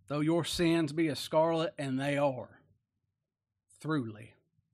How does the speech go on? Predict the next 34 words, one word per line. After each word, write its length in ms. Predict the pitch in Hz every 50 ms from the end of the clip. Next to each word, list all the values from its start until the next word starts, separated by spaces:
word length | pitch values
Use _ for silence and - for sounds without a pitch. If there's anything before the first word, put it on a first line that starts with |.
| _ _ _ _ _ _ _ -
all 280 | 120 131 139 143 139
the 60 | 135
way 160 | 143 147 147 143
through, 300 | - - 147 139 120 110
right? 240 | 117 117 117 - - _ - - - - - _ _ _ _ _ _ _ _ -
"They 100 | 135 135
shall 200 | - - 135 123
be 120 | 127 127
white 300 | 120 123 120 120 117 117
as 120 | 120 113
the 60 | 131 131
snow. 420 | - - - 104 101 110 107 - - - _ -
Though 180 | 147 165 170
they 120 | 165 175 175
be 200 | 156 185 202 202
like 260 | 196 190 208 208 -
crimson, 640 | - 185 214 254 247 - - - 127 98 92 - _ _ - _ - _ _ _ _ _ _ _ _ _ _ _ _ _ _ _ _ _ _ _ _ _ - - - - _
they 100 | - 123
shall 200 | 120 - 147 127
be 160 | 117 131 127
as 160 | 117 113 117
wool." 580 | 123 123 127 131 131 117 120 98 95 101 - - _ _ _
And 100 | 113 123
I'm 120 | 131 127
gonna 140 | 120 104 104
do 140 | 107 104 101
that. 240 | 120 - - - - _ _ _ - - - - _ _ _ _ _ _ _ _ _ _ _ _ _ _ _ _ _ _ _ _ _
He 60 | - 135
sat 200 | - - - -
down 100 | 131 123
and 80 | 120
communed 360 | - 123 120 120 113 107 98
with 160 | 92 95 104 -
them. 140 | 127 117